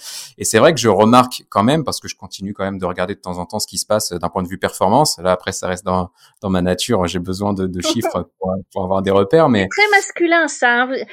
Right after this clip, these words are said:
Speaker 2: Oh, moi, je charrie tous les gens sur LinkedIn, je charrie tous les hommes, mais
Speaker 1: <laughs>
Speaker 2: vous avez toujours besoin de savoir, euh, qui fait pipi le plus loin et qui a la plus grosse. C'est beaucoup moins féminin, hein. Il y a très
Speaker 1: Ouais,
Speaker 2: peu de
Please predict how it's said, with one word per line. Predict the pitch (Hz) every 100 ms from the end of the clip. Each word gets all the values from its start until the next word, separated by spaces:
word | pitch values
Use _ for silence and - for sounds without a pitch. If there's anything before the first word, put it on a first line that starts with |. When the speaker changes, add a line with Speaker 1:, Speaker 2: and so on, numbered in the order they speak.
| - 339
Speaker 2:
Oh, | 233
moi, | 247
je | 269
charrie | 254 269 247 277
tous | 277
les | 269 254
gens | 277
sur | 269 -
LinkedIn, | 214 214 220 277
je | 240 208
charrie | - 202 208
tous | 208
les | 233 233 214
hommes, | 277 262
mais | 214
Speaker 1:
<laughs> | 202 - - - 233
Speaker 2:
vous | 254
avez | 269 269
toujours | 269 311 339
besoin | 285 269 277
de |
savoir, | 277 269 262 302 320 262
euh, | 254
qui | 247 262
fait | 262
pipi | 247 247 254
le | 240
plus | - 247
loin | 254 294 311
et | 254
qui | 247 269
a |
la | 254 240
plus | 262
grosse. | 247 226 226 - 208
C'est | - 220
beaucoup | 208 294 381 - 320
moins | 302 302
féminin, | 294 262 247 226 185 185
hein. | 202 _ _ _ _ -
Il |
y | 226
a |
très | 240
Speaker 1:
Ouais, | 117 -
Speaker 2:
peu |
de | 139